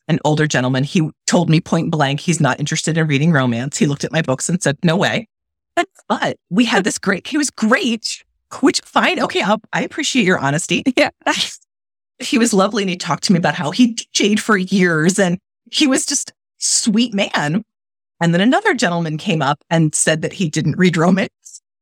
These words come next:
Speaker 1: but that he wrote for the local paper and he took some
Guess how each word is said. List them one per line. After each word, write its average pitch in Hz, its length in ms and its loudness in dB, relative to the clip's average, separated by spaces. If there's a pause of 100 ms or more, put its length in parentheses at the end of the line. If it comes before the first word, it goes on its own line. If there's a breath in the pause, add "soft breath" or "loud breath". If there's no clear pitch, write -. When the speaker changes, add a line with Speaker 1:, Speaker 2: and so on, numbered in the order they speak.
(360)
Speaker 1:
but 269 160 -2
that 208 200 4 (320)
he 240 220 4
wrote 202 300 2
for 339 120 -10
the 220 100 2
local 220 300 2
paper 262 600 0
and 190 320 2 (180)
he 220 200 4
took - 260 0
some 208 280 2